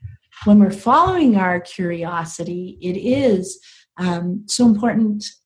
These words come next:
to embrace those moments, right? Again, you know, not with the martyry look at things, but to really see the value in them.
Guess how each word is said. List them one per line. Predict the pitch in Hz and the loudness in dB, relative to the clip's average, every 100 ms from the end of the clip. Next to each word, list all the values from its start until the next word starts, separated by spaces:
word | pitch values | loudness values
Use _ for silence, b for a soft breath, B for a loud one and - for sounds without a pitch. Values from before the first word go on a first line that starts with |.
| _ _ _ | _ _ _
to | - 226 208 208 - | -2 2 2 0 -4
embrace | 190 180 190 208 220 - | -2 0 0 0 0 -4
those | 180 175 | -8 -10
moments, | 175 - - _ - - _ - | -12 -16 -20 _ -20 -20 _ -16
right? | 185 180 190 - | -6 -4 -4 -2
Again, | 185 202 240 240 240 240 B B B B _ | -2 2 2 4 4 2 B B B B _
you | - 240 | 2 4
know, | 214 208 | 4 6
not | 208 208 | 4 4
with | 240 240 - | 0 -2 2
the | 247 | 4
martyry | 233 226 226 254 254 254 247 247 247 240 | 6 6 4 4 4 4 4 2 2 0
look | 233 240 - | -2 -4 -4
at | 233 220 - | -8 -8 -6
things, | 226 226 226 208 208 _ - | -4 0 0 -2 -6 _ -2
but | 226 | 0
to | - 233 | 2 2
really | 202 247 254 | 4 4 4
see | 208 233 | 2 4
the | 202 | 4
value | 175 175 170 180 180 160 | 2 0 2 2 0 -4
in | - | -8
them. | - - | -18 -20